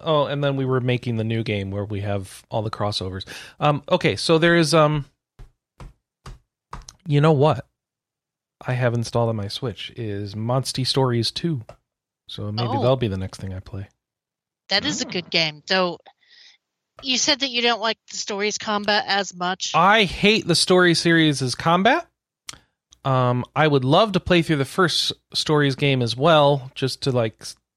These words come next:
Speaker 1: get the full narrative experience, but, like, I can't play it anywhere with a controller that it looks good enough to play, in my opinion. And those are my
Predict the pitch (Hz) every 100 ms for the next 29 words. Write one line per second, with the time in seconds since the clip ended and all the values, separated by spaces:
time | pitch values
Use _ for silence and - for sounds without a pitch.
0 | - 143 131 - 151 143 135 131 120 110
1 | - - 135 123 113 117 - - 110 101
2 | 117 113 - - _ _ _ - 113 -
3 | 135 - 143 131 123 123 117 113 107 -
4 | 107 98 127 123 110 101 101 98 117 117
5 | - 117 101 101 - 95 - 110 98 90
6 | 90 90 87 98 101 160 - _ _ _
7 | _ _ _ _ - 113 107 123 127 120
8 | 110 110